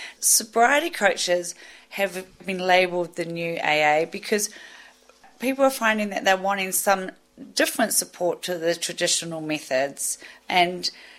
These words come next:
the benefit of sobriety coaches, like any coach,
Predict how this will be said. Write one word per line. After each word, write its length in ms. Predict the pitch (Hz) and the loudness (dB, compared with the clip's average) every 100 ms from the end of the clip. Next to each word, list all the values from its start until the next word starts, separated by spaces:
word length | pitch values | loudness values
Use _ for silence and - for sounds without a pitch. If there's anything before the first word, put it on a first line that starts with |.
| - | -20
the 140 | 208 214 | -6 -4
benefit 460 | 208 254 302 - 233 | 0 2 2 2 0
of 100 | 190 | 0
sobriety 560 | - - 175 165 175 | 0 4 6 6 4
coaches, 580 | 185 170 - 180 180 - | -4 -8 -6 -6 -6 -2
like 260 | 220 294 - | 0 0 -4
any 220 | - 190 185 | -8 -6 -6
coach, 640 | - 143 147 208 - - | -4 0 0 0 -4 -12